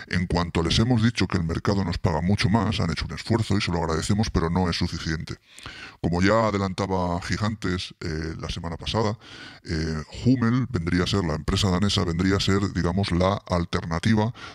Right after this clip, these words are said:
por si, eh, se terminan las negociaciones con Nike. Yo quiero comentaros algo sobre el tema de las camisetas, y es que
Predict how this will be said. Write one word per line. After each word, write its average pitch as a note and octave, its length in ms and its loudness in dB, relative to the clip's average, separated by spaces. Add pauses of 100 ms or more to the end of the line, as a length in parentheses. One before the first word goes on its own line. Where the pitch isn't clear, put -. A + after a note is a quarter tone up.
por - 180 4
si, G#2+ 420 4
eh, E2 140 0
se E2+ 100 0
terminan F2+ 640 -2
las D#2 360 0
negociaciones E2+ 600 0
con E2+ 240 -4
Nike. B2+ 300 2
Yo G2 140 -2
quiero B2+ 140 -2
comentaros G#2 480 0
algo G#2 180 0
sobre F2+ 240 0
el E2+ 80 -4
tema G#2 200 2
de F2 60 2
las F2+ 120 0
camisetas, E2 540 -2
y F2+ 100 0
es - 120 0
que F2 140 0